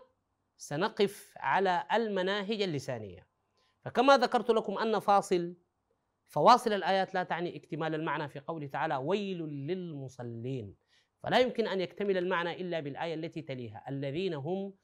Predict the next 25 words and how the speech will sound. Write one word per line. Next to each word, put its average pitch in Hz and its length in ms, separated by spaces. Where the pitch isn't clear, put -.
عن 190 260
صلاتهم 156 480
ساهون". 110 360
في 190 200
هذه 277 420
الآية 175 480
التي 254 280
نحن 214 240
بصددها 151 720
للأسف 233 880
يعتقد 202 600
الكثيرون 214 600
على 180 180
أن 202 360
المعنى 190 500
يكتمل 214 600
عند 175 320
كلمة: 202 500
"فاسألوا 202 680
أهل 175 200
الذكر 185 360
إن 165 200
كنتم 202 360
لا 175 120
تعلمون". 127 460